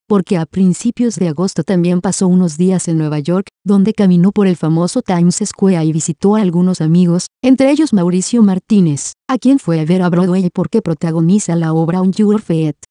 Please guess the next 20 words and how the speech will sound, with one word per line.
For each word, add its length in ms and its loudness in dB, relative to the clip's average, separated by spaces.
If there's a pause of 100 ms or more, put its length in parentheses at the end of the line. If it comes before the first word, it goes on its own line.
Y 120 0
ahora, 340 0 (160)
desde 300 0
principios 680 -2
de 80 -2
septiembre, 600 -2 (160)
está 340 0
disfrutando 640 -2
de 140 -2
sus 160 -8
vacaciones 580 -2
en 120 2
España, 500 -2 (180)
donde 320 2
han 100 2
recorrido 600 0
varias 340 0
ciudades 540 0
del 160 -2
país, 420 -2